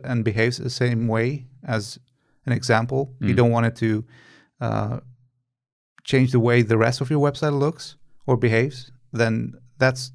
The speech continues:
Speaker 1: the perfect way to do it. You just copy and paste that, and then it works.
Speaker 2: Yeah.
Speaker 1: Uh, even your tags will be a custom tag, you know,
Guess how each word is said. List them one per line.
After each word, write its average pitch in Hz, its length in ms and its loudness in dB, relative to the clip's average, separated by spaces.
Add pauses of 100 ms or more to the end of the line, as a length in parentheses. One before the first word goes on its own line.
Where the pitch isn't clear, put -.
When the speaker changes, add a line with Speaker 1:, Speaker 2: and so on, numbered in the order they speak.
(120)
Speaker 1:
the 127 80 -8
perfect 131 300 0
way 123 100 4
to 117 100 -2
do 120 200 2
it. 110 80 0
You 107 80 -2
just - 320 -6
copy 120 280 2
and 120 120 0
paste 120 260 0
that, 101 280 -2 (100)
and 117 100 -4
then 107 100 -2
it 110 100 -4
works. 104 400 -6 (200)
Speaker 2:
Yeah. 92 180 0 (640)
Speaker 1:
Uh, 117 220 -4 (140)
even 135 220 2
your 127 120 6
tags 120 420 0
will 117 140 0
be 113 200 0
a 117 60 -2
custom 127 400 0
tag, 101 360 2
you 90 80 -6
know, 107 260 -6